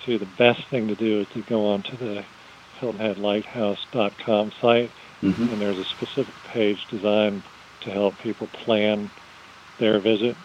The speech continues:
Speaker 1: says, "Plan your visit" on it, and it tells you exactly what to do and if you need to make any phone calls or whatever. Access to the inside of the lighthouse is currently not available. I don't know if it will be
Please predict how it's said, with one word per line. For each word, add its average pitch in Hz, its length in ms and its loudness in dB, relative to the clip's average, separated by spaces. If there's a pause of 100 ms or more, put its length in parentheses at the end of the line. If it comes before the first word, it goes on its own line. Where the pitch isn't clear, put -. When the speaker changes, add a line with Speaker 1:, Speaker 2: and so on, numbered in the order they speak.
(160)
Speaker 1:
says, 107 160 -2
"Plan 107 320 2
your 107 120 2
visit" 107 300 4
on 117 180 4
it, 120 120 -2 (560)
and 110 120 -2
it 104 100 -4
tells 104 220 4
you 98 100 4
exactly 101 480 2
what 98 180 -4
to - 80 -14
do 98 400 2
and 95 320 -4 (560)
if 123 160 -2
you 113 60 0
need 104 100 4
to 98 80 -2
make 101 220 2
any 101 100 0
phone 101 340 0
calls 95 320 -2
or 95 120 -2
whatever. 92 400 0 (600)
Access 131 400 2 (180)
to 139 120 4
the 135 140 2
inside 131 560 0
of 120 120 -8
the 120 60 -2
lighthouse 120 460 2 (520)
is 123 140 -4 (220)
currently 123 280 0
not 113 220 2
available. 120 420 2
I 113 120 0
don't 110 120 2
know 107 100 0
if - 100 -12
it 110 120 -10
will 117 200 4
be 135 260 4